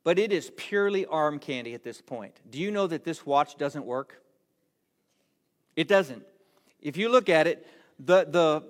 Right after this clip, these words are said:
the, what do they call them? The hands have been in that same position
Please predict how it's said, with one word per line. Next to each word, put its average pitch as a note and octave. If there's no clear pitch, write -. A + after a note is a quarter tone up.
the, C#3+
what F3
do B3
they A#3
call A3+
them? A3
The F3
hands G#3
have F3+
been G#3+
in G3
that F#3
same G3
position E3